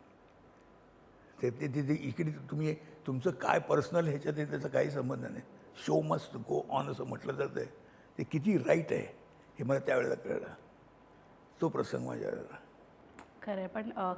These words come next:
Speaker 2: कॅमेरा खोटं बोलत नाही. नेहमीच कॅमेऱ्यावर ते दिसून येतं की आपण एक हा, हे एक्सप्रेशन लाऊड होत नाही किंवा हवं तसं होत नाही आहे.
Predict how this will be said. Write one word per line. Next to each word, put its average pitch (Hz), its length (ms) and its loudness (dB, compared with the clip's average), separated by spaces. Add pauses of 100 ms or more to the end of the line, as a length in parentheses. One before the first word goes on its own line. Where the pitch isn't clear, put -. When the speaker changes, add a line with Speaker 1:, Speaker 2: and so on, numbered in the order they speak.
Speaker 2:
कॅमेरा 208 560 2
खोटं 208 260 2
बोलत 196 240 2
नाही. 220 120 -2
नेहमीच 196 380 -4
कॅमेऱ्यावर 196 420 -2
ते 214 120 -2
दिसून 220 320 -2
येतं 226 180 -2
की 214 100 -4
आपण 220 280 0 (420)
एक - 180 -4 (140)
हा, 214 260 -2
हे 240 160 6
एक्सप्रेशन 262 380 0
लाऊड 208 280 6
होत 196 200 0
नाही 180 140 -4
किंवा 202 220 -2
हवं 196 300 0
तसं 226 180 -2
होत 208 180 0
नाही 190 140 -4
आहे. 220 80 -6